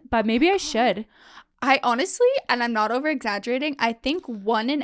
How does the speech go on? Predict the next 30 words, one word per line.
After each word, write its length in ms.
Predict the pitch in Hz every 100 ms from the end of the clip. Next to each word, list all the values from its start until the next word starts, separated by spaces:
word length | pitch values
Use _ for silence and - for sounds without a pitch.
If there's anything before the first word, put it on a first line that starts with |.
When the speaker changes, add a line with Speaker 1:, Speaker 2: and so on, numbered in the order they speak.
| -
Speaker 2:
every 680 | 214 214 226 240 240 240 - _ -
ten 400 | - 226 220 226
videos 500 | 202 214 233 277 302
on 80 | 233
my 100 | 226
For, 260 | 226 220 226 _ -
For 120 | 208
You 100 | 180
page 160 | 240 247
is 120 | 226
making 260 | - -
me 100 | -
cry 380 | - - - - -
right 140 | -
now. 180 | 175 - -
I 100 | 233
just, 180 | 294 302
like, 220 | 285 226
keep 200 | - 254
scrolling, 600 | - - 185 185 233 277 277
and 120 | 233
then 120 | 233
it's 140 | 240 240
either, 240 | 233 262
like, 200 | 226 -
happy 380 | - 240 233 262
cry 600 | - 262 247 240 233 233 - -
or 80 | 214
sad 640 | - - - 220 220 226 226
cry. 440 | 240 226 220